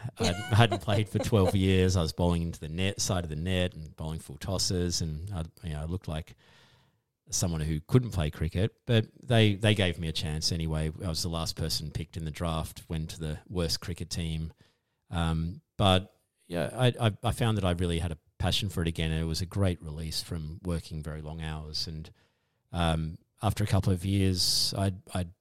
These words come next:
done okay, and, and they made me the captain of the Premier League team, um, for which I, which I did for about three years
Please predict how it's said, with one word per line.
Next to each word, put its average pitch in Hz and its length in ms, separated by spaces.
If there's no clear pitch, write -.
done 90 160
okay, 123 380
and, 101 240
and 98 140
they 92 120
made 87 240
me 85 120
the 80 120
captain - 340
of 80 60
the 80 60
Premier 80 300
League 80 180
team, 80 440
um, 80 460
for 78 420
which - 220
I, 82 40
which 80 200
I 87 40
did 80 160
for - 80
about 80 200
three 80 240
years 82 460